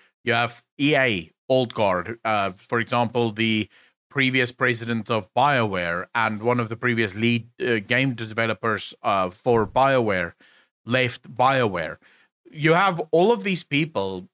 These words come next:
like, developers and other companies, unwilling to work with triple A studios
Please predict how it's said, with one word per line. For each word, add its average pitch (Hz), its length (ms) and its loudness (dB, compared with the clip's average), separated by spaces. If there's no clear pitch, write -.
like, 120 260 0
developers 147 680 0
and 170 240 0
other 143 280 0
companies, 110 800 -4
unwilling 202 680 4
to 180 120 0
work 151 460 2
with 135 240 -4
triple 160 340 0
A 135 120 2
studios 90 840 -2